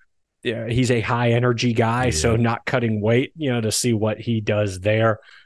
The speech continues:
Speaker 1: Uh, and then I shit talked it last week. My, my apologies to the graphics guy,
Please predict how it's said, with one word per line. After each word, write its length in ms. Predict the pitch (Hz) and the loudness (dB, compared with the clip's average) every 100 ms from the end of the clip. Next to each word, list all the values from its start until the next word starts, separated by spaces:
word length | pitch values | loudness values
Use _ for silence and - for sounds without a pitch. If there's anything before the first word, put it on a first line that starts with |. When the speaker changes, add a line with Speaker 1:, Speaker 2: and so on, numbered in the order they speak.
| - | -6
Speaker 1:
Uh, 240 | 107 113 - | -4 -2 -2
and 200 | 131 131 | 2 2
then 340 | 143 139 139 _ _ _ | 4 2 -4 _ _ _
I 160 | 127 151 | 0 0
shit 280 | 151 156 160 | 2 0 2
talked 260 | 147 147 | 0 2
it 100 | 156 | 2
last 300 | 127 139 143 131 | 2 0 0 2
week. 360 | 131 139 135 | 4 4 2
My, 340 | 131 127 131 117 | 0 2 0 -2
my 280 | 120 127 | 0 2
apologies 720 | 131 117 120 123 123 120 127 117 | 2 0 2 4 2 2 0 -2
to 100 | 113 | -2
the 100 | 107 | 0
graphics 520 | 113 120 117 113 - | 0 0 -2 -6 -2
guy, 360 | 120 110 113 | 0 2 0